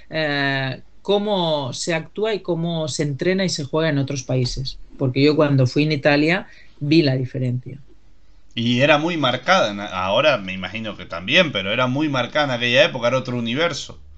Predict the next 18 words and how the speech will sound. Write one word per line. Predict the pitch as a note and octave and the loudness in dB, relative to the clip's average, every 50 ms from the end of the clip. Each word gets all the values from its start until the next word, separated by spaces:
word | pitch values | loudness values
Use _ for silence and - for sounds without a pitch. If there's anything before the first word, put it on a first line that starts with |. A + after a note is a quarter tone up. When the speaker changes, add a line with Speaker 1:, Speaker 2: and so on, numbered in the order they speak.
| - - - - - - - - - - - - - - - - - - - - - - - - - - - - - | -20 -20 -20 -20 -20 -20 -20 -20 -20 -20 -20 -20 -20 -20 -20 -20 -20 -20 -20 -20 -20 -20 -20 -20 -20 -20 -20 -10 -2
Speaker 1:
Buah, | D3+ D3 C#3 | 0 0 0
aquello | B2+ - D3 C#3 D3 D3 | 0 0 0 0 2 2
era, | D3 D3+ D3 D3 D3 D3 D3 | 2 0 0 0 -2 0 0
irte | D3 D3 C#3+ C3+ - E3 | 0 0 -2 0 0 -2
fuera | D#3+ - - D3 C#3+ D3+ D#3 | 0 2 0 2 2 4 4
era | D3+ D3+ D3+ | 4 2 2
otro | C#3 - F3 F3+ | 0 0 -2 -2
universo. | F3 D#3+ C#3+ C3+ C#3+ C#3 - - C#3+ | 0 0 0 0 -2 -2 -2 -4 -4
Además, | C3 C3+ C3 C3 C3+ C#3 C#3 D#3+ | -4 -2 -2 -2 -2 -2 -2 -4
irte | D#3 C#3+ C#3 D#3+ | -4 -4 -2 -2
a | D3 | -2
Italia | C#3 C#3 D3+ D#3 D#3+ E3 | 2 2 2 2 2 0
era | D#3+ D#3 D#3+ D3+ | 0 0 -2 -2
como, | D3+ C#3+ C#3+ C#3 C3+ C3+ | -4 -8 -8 -8 -10 -10
"Dios | B2 C#3+ D#3 F3 F3 - C3+ A#2+ - | -6 -2 -2 0 0 -2 -4 -6 -12
mío, | D3+ E3 E3+ D#3 C#3 C3+ | -10 -8 -6 -4 -4 -4
¿dónde | B2+ C#3 C#3 D3 D3+ D3 | -6 -8 -8 -2 -2 0
voy?". | B2+ C#3 E3 F3+ C#3 C3 | 2 2 2 0 0 -4